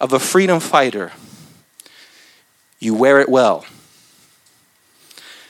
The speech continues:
The Lord gave me Second Timothy four, seven through eight for us today. He said, "I have fought the good fight.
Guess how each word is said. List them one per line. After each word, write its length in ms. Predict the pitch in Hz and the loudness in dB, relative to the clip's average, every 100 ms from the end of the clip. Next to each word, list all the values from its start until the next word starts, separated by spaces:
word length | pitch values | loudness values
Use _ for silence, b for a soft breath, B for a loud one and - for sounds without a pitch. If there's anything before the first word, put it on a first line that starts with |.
| b b _ _ _ | b b _ _ _
The 100 | - | 2
Lord 260 | 139 156 185 | 6 6 6
gave 200 | 180 170 | 4 4
me 100 | 165 | 4
Second 460 | - - 190 196 180 | 4 4 4 2 0
Timothy 480 | 202 185 175 180 | 0 2 0 -2
four, 320 | 165 - 170 180 | -6 2 4 4
seven 340 | - 165 165 | 4 2 2
through 200 | 170 151 | 4 6
eight 180 | 151 147 | 4 2
for 160 | 156 | 2
us 160 | 139 - | 2 2
today. 480 | - 127 127 107 104 - - _ _ _ _ _ _ _ _ _ - B B B B B B _ | -2 -2 -2 -4 -8 -18 -20 _ _ _ _ _ _ _ _ _ -20 B B B B B B _
He 180 | - 165 | -2 2
said, 420 | - 185 175 170 - B B B B B B B B B B _ | 4 6 6 4 0 B B B B B B B B B B _
"I 140 | 165 196 | 4 6
have 160 | 175 | 4
fought 380 | - 240 226 - | 4 4 2 2
the 80 | 196 | -4
good 220 | 165 170 | -4 -6
fight. 600 | - 139 117 95 - - | -6 -10 -10 -12 -20 -20